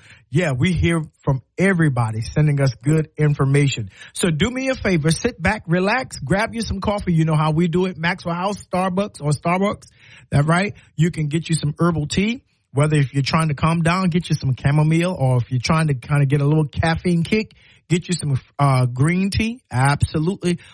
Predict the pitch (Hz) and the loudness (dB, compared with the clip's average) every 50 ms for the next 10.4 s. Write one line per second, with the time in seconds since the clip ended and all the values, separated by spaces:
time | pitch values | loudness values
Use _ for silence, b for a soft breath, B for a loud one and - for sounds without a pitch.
0 | B B B 226 262 277 247 202 165 151 151 127 117 190 220 214 - - 170 180 | B B B -2 -2 0 0 2 2 2 2 0 0 -2 -4 -4 -4 -2 -2 -2
1 | 180 - 151 160 156 147 139 127 156 156 147 - - 147 131 - - 147 156 160 | -2 0 0 2 2 2 0 0 -2 -2 -2 -2 -4 -4 -4 -4 -2 -2 -2 -2
2 | - - 156 151 147 139 135 135 135 135 135 139 143 139 131 120 123 143 151 143 | 0 0 0 2 2 2 2 2 2 2 2 2 2 2 0 0 0 0 0 2
3 | - 139 139 185 190 - - 143 - 160 147 139 - - 160 151 147 139 135 127 | 0 0 0 0 -2 -2 -4 -4 -2 0 0 0 0 0 0 0 2 2 0 0
4 | - - 165 160 160 165 160 156 165 170 160 143 131 147 170 170 - 185 185 - | 0 0 0 0 2 0 0 2 2 2 2 2 2 2 0 0 0 -2 -4 -6
5 | - - - - - 151 151 - 160 175 170 170 - - 147 180 208 - - - | -8 -16 -12 -6 -2 -2 -2 0 0 -2 0 -2 -2 0 0 0 0 -2 -2 0
6 | 175 180 180 175 170 156 - - 151 165 185 180 - 175 165 165 160 160 160 160 | 0 0 2 2 0 -2 0 0 0 0 0 0 -2 0 0 2 2 2 2 2
7 | 151 151 160 160 156 151 147 147 143 131 135 143 143 143 143 139 - 131 123 127 | 2 2 2 2 2 2 2 0 0 0 0 2 2 2 2 2 2 0 0 2
8 | 127 120 101 87 98 117 147 185 196 185 - - - 117 85 76 - - B B | 2 2 0 -2 -2 0 2 2 2 2 0 0 -2 -4 -4 -6 -12 -20 B B
9 | B B B B 156 185 202 - 208 190 196 196 196 190 190 190 196 185 - 160 | B B B B 0 0 0 0 0 0 2 2 2 2 2 2 0 0 0 0
10 | 143 127 143 156 160 160 151 | 0 2 2 2 2 2 0